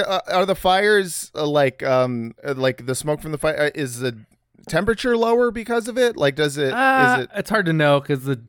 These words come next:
Speaker 2: seasons are changing right now also at
Speaker 1: Ah,
Speaker 2: the same
Speaker 1: okay.
Speaker 2: time. But yeah, it's, like, out in the, uh, Sierra Nevadas and out in the Kings Canyon National Park. So, like, when
Speaker 1: Yeah.
Speaker 2: the a-, when the wind blows that way, it's great.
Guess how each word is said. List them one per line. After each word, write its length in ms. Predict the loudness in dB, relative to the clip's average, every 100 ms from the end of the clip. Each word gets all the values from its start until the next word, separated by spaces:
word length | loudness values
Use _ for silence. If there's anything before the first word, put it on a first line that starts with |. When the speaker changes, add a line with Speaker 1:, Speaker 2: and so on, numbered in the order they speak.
| -16
Speaker 2:
seasons 460 | -4 0 0 0 -2
are 80 | -4
changing 400 | -4 -4 -6 -6
right 180 | -8 -6
now 280 | -6 -6 -8
also 340 | -6 -6 -6
at 60 | -2
Speaker 1:
Ah, 180 | 0 0
Speaker 2:
the 60 | 0
same 100 | -2
Speaker 1:
okay. 80 | -6
Speaker 2:
time. 260 | -6 -8 -10
But 200 | -12 -8
yeah, 240 | -8 -8 -10 _ -20 -20 _ -2
it's, 200 | 0 2
like, 160 | 2
out 220 | 2 0 -2
in 160 | -2
the, 180 | 0 2
uh, 560 | 4 4 2 2 0 -4 -10 _ _ _ _ _ _ _
Sierra 420 | -6 0 4 4
Nevadas 560 | 2 2 2 2 0 -2
and 120 | -4
out 120 | -4 -6
in 220 | -8 -8
the 80 | -8
Kings 300 | -6 -6 -4
Canyon 300 | -4 -4 -6
National 340 | -6 -8 -10
Park. 380 | -4 -4 -4 -10
So, 460 | -10 -8 -8 -12 -18 _ _ _ -8
like, 140 | -2
when 160 | 0 2
Speaker 1:
Yeah. 60 | 0
Speaker 2:
the 180 | -2 -2
a-, 60 |
when 140 | 0 0
the 60 | 2
wind 260 | 2 2
blows 340 | 2 4 4 2
that 240 | -2 0
way, 280 | 2 2 2
it's 140 | -2
great. 400 | -6 -4 -4 -6